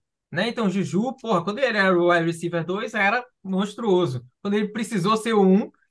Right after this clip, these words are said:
a gente viu que não era isso tudo. É, Claypool, outro exemplo aí de Pittsburgh, né? Enquanto foi o dois, caralho, uma jovem promessa,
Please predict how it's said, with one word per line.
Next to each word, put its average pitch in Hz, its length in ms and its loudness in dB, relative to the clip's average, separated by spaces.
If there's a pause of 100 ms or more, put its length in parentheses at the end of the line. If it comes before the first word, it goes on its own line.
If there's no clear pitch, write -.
(120)
a 196 40 -2
gente 190 180 -2
viu 226 140 0
que 247 60 -12
não 233 100 0
era 226 100 2
isso 233 200 -4
tudo. 190 380 2 (360)
É, 165 500 4 (460)
Claypool, 202 560 -4 (200)
outro 233 300 0
exemplo 180 280 0
aí 165 80 0
de 151 120 -6
Pittsburgh, 147 460 -2
né? 196 220 0 (100)
Enquanto 208 380 -2
foi 214 160 0
o 196 60 6
dois, 214 380 0
caralho, 220 420 4
uma 202 80 -4
jovem 208 260 -2
promessa, 214 540 -2